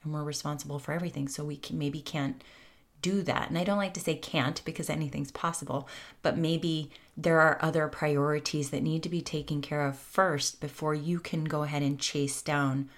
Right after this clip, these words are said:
those dreams of yours, you know? So when things like this happen in the world, when we hear these words,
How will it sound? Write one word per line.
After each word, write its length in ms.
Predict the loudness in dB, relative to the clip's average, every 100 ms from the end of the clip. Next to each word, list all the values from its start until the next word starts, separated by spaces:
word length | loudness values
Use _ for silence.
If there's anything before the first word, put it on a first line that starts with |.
| -20 -4
those 500 | 0 2 2 -2 -6 _
dreams 420 | -2 0 0 -2
of 120 | -6 -6
yours, 380 | -6 -8 -10 -8
you 100 | -4
know? 320 | 0 0 -2 -6 -10 -14 -16
So 420 | 0 6 6 6 0 -14 -20 -20 -20 -6
when 220 | 2 4
things 260 | 6 4 6
like 180 | 2 2
this 180 | -2
happen 280 | 0 -2 -2
in 100 | -4
the 80 | -2
world, 480 | -2 -2 -2 -4 -4
when 380 | -6 -4 -8 -8
we 80 | -8
hear 340 | -4 0 0
these 220 | 0 -4
words, 540 | -4 -4 -4 -4 -4